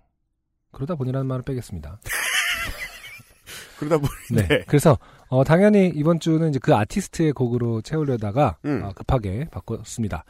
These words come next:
Speaker 2: 네.
Speaker 1: 음, 일단은 강현민 씨예요.
Speaker 2: 강현민
Speaker 1: 강현민
Speaker 2: 씨입니다.
Speaker 1: 씨가 새 앨범을 내셨는데, 이제
Speaker 2: 네.
Speaker 1: 특이하다기보다는 유엠씨랑 저랑 이제 둘이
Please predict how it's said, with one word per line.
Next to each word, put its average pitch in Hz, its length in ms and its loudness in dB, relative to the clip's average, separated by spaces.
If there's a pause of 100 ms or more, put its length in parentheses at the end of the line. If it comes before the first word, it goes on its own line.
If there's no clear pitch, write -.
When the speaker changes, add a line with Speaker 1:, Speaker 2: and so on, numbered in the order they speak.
Speaker 2:
네. 117 140 0 (520)
Speaker 1:
음, 165 400 0
일단은 196 460 0 (920)
강현민 165 400 4
씨예요. 80 400 -10 (180)
Speaker 2:
강현민 139 560 -4
Speaker 1:
강현민 156 460 2
Speaker 2:
씨입니다. - 40 -6
Speaker 1:
씨가 151 140 -2
새 190 200 0
앨범을 139 520 -4
내셨는데, 95 680 -6
이제 104 180 -4
Speaker 2:
네. 143 80 -14
Speaker 1:
특이하다기보다는 151 920 -4
유엠씨랑 143 360 -4
저랑 117 200 -6
이제 98 140 -10
둘이 107 320 -6